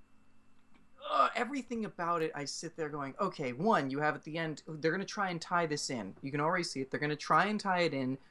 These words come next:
to Batman versus Superman." And there's already some great problems, because at the end of that movie, you had Superman in his coffin thumping. So you don't see Superman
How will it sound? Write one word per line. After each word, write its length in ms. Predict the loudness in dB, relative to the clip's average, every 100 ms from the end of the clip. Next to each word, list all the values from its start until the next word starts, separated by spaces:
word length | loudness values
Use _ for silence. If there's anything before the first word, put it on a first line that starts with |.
| -8
to 120 | 0
Batman 360 | 2 4 2 0
versus 240 | 0 -2
Superman." 480 | -6 -6 -4 -4 -4 -8 0
And 80 | 4
there's 120 | 8
already 340 | 8 8 4
some 180 | 2 -4
great 200 | -4 -2
problems, 380 | 2 2 2 -4
because 220 | -8 -8
at 80 | -6
the 120 | -2
end 160 | 0 2
of 60 |
that 200 | 4 4
movie, 360 | 2 -2 0 -2
you 120 | 0
had 140 | 2 2
Superman 600 | 0 -4 -2 -2 0 0
in 140 | -2
his 120 | -4 -2
coffin 440 | 4 4 4 -4
thumping. 600 | 2 6 6 2 -6 -8 -20 _ _ _
So 240 | -6 0 0
you 120 | 4
don't 180 | 6 4
see 140 | 2
Superman 800 | 0 2 0 0 -2 0 -2 -4